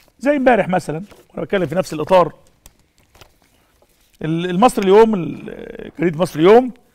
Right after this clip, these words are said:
آه، عملت خبر وقالوا انه، آه، بصورة تكلفة تلاتة مليار دولار تعرف على البرج الايقوني ابرز معالم العاصمة الادارية. هات يا ابني ال-، اهو، ده المصري اليوم، قالوا بتكلفة تلاتة مليار دولار،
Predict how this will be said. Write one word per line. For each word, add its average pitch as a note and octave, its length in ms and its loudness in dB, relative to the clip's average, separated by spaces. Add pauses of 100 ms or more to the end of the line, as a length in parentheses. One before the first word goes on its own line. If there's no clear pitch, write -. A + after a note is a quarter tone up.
(540)
آه، - 120 -6
عملت G#3 520 0
خبر F3 440 2
وقالوا F3+ 460 2
انه، E3 460 -4 (180)
آه، A3+ 400 -6 (100)
بصورة E3+ 480 0 (460)
تكلفة F3+ 420 0
تلاتة F3 300 2
مليار E3 320 2
دولار F3 360 4
تعرف F3 460 2
على D3+ 120 -2
البرج D#3 280 -6
الايقوني F3 520 -2
ابرز E3 340 -2
معالم D#3 280 2
العاصمة D3+ 280 -6
الادارية. C3 280 -12 (600)
هات G#3+ 140 0
يا A3 80 -2
ابني F#3+ 140 -8
ال-، E3+ 320 -14 (520)
اهو، G3+ 160 -10 (1500)
ده D#3+ 100 0
المصري F3+ 260 -2
اليوم، D3 200 -4 (500)
قالوا D#3+ 260 0
بتكلفة D#3 500 0 (160)
تلاتة F3 340 4
مليار D#3 320 4
دولار، F#3+ 480 6